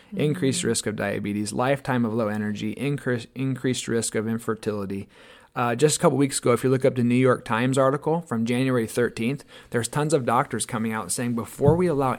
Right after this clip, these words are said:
Speaker 1: anybody to touch a hormone, they have to go through therapy because the, the fruit of therapy has been so negative. And the the surveys that have been done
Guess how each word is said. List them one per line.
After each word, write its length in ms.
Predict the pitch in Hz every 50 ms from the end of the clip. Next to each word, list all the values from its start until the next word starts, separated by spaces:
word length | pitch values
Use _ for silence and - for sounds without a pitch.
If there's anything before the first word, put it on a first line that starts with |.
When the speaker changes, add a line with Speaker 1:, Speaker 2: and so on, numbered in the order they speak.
| -
Speaker 1:
anybody 460 | - 151 160 175 160 143 127 123 123 120
to 120 | - 117
touch 340 | 107 - - 131 135 - -
a 60 | 120
hormone, 520 | 101 - - 117 113 117 127 139 151 147
they 80 | 139 120
have 320 | 110 - - 139 135 -
to 100 | - 151
go 220 | 131 120 123 127 120
through 220 | - - 135 113
therapy 640 | - - - 117 127 131 113 101 - - 53 - - _ - - - - - - -
because 460 | - 139 131 - 143 135 127 127 120 - - -
the, 340 | - 127 120 113 110 - - -
the 240 | 123 120 123 113
fruit 420 | - - - - 175 175 160 - -
of 240 | 120 123 120 113 -
therapy 460 | - - 123 117 113 107 - 123 117
has 180 | 117 127 123
been 220 | 117 127 123 123 117
so 320 | - - - 117 120 123
negative. 580 | 117 107 110 135 139 135 - - - 73 - - _ - - - - - _ _ -
And 240 | - 131 131 131 123
the 320 | 131 123 123 117 107 - - _ _ _ _ _ 98
the 300 | 104 123 123 135 131 123
surveys 560 | 113 - - - 170 185 196 185 165 143 131 123
that 140 | 120 -
have 440 | - - - - 185 233 269 247 202 160
been 260 | 156 135 117 110 110
done 340 | 107 98 95 90 82 101